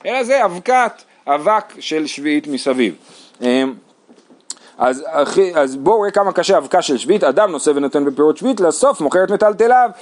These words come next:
כן, שנת היובל הזאת תשובו לי של אחזתו, וכי תמכרו מכר לעמיתך, זה אומר מי שהוא לא היה בסדר בשביעית,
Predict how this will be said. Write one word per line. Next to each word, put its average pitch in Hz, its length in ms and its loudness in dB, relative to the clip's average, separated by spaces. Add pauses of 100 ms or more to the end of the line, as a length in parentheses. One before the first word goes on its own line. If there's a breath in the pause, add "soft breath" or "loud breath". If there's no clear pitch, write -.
(180 loud breath)
כן, 208 180 0 (240 loud breath)
שנת 208 280 -2
היובל 185 340 2
הזאת 165 360 2 (260 soft breath)
תשובו 175 320 0
לי 160 60 2
של 143 160 0
אחזתו, 123 600 0 (180 loud breath)
וכי - 200 0
תמכרו 220 360 0
מכר 220 220 0
לעמיתך, 226 540 0
זה 208 120 2
אומר 220 160 0
מי 240 200 0
שהוא 226 320 2
לא 254 400 4
היה 202 240 4
בסדר 190 400 2
בשביעית, 180 600 2